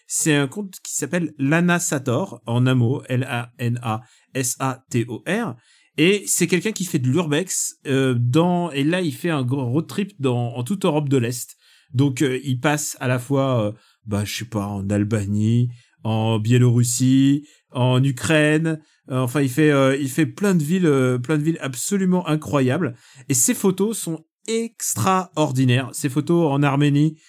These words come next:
euh, c'est, euh, c'est vraiment très, très, très beau. Il fait de l'urbanisme. Euh, il prend évidemment des prises de vue a-, avec son drone ou avec son,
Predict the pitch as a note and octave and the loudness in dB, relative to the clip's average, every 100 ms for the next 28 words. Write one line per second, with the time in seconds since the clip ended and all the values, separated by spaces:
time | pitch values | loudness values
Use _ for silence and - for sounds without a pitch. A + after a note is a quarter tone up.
0 | _ _ B2+ A#2 A#2+ A#2+ B2 - C3 C3 | _ _ -2 2 2 2 -2 0 2 4
1 | A#2+ A2+ A2 A2 A2 A2 A2+ - C3 B2 | 4 2 -2 -4 -6 -8 -8 -4 0 2
2 | D3 F#3 - F#3+ F#3 D#3 D3 E3 D3+ D3 | 2 -2 -4 -6 -6 -2 0 0 2 0
3 | C#3+ D3 C#3+ D3+ F#3 C3+ A#2+ - _ _ | 2 2 2 0 -2 -6 -10 -14 _ _
4 | - A#2+ B2 B2 C#3 B2+ B2+ B2 C3+ C3+ | -8 -4 -2 -4 -4 -6 -6 -4 -2 2
5 | B2+ B2 B2 B2+ B2+ B2 A#2+ C3 A#2+ A#2 | 4 4 4 4 2 0 0 0 4 4
6 | B2 C3 A#2 - A#2 A#2+ A#2+ B2 A#2 A2+ | 4 2 -2 -4 -2 -2 -2 -2 -2 0
7 | C3 C#3+ C3 A#2 G#2+ G#2+ - G#2+ G#2 | 2 2 2 2 0 -4 -6 -10 -10